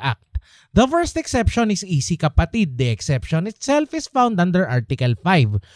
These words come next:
when the law itself authorizes its validity. Kung may parcel ka, kapatid, na galing overseas, there is a contract between you and the carrier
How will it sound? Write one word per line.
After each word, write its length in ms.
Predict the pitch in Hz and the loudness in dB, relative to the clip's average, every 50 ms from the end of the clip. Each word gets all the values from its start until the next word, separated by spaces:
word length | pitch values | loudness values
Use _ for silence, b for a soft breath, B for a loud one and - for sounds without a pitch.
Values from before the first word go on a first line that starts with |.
| b b b b | b b b b
when 240 | 147 208 247 294 285 | 2 2 2 4 4
the 80 | 302 294 | 4 6
law 240 | 277 262 254 247 | 6 6 4 4
itself 400 | 233 202 - - 220 190 165 156 | 2 -2 0 2 4 4 4 2
authorizes 880 | 165 - 190 185 170 - 143 143 139 143 147 143 127 120 131 120 - - | 2 4 4 4 4 4 4 4 4 6 6 4 6 6 4 4 2 -2
its 240 | - 143 - - - | -8 -8 -8 -8 -2
validity. 720 | 123 127 123 117 117 113 107 98 95 92 - 131 117 101 b b b b b b b | 2 2 4 4 4 2 2 0 -2 -2 0 -2 -2 -2 b b b b b b b
Kung 320 | - 320 339 330 330 320 | 4 4 4 4 2 -2
may 160 | 311 311 311 | 0 -2 -2
parcel 480 | - - 294 285 269 254 - 262 254 254 240 | -2 -2 -2 -2 -2 -2 -2 -4 -4 -4 -4
ka, 240 | - 254 254 254 240 247 233 | -4 -2 -2 0 0 -2 0
kapatid, 400 | - 220 214 214 233 214 180 170 | 0 0 -2 0 -2 -4 -2 0
na 80 | 202 | 0
galing 480 | 190 175 185 175 175 170 170 170 180 170 | 2 4 6 6 6 6 6 4 2 2
overseas, 880 | 170 165 156 139 123 135 139 135 120 - - 180 175 120 - - - b b b b b | 4 6 6 6 6 6 6 4 2 0 -2 -4 -4 -4 -6 -8 -14 b b b b b
there 240 | b 120 127 175 175 | b 4 4 6 6
is 160 | 196 220 - | 6 4 2
a 80 | 302 294 | 0 0
contract 560 | - 294 269 254 254 - 254 254 247 - _ _ - | 2 2 2 2 2 0 2 2 2 0 _ _ 0
between 480 | 175 208 240 - 294 285 311 311 320 | 2 2 2 2 2 0 0 2 2
you 320 | 311 285 254 214 214 226 226 - - 156 | 2 4 6 6 6 4 2 -2 -2 0
and 160 | 151 160 170 | 0 2 2
the 160 | 170 208 - | 2 0 2
carrier 560 | - 208 208 202 185 180 156 135 117 95 90 | 2 4 4 6 6 6 6 6 4 2 0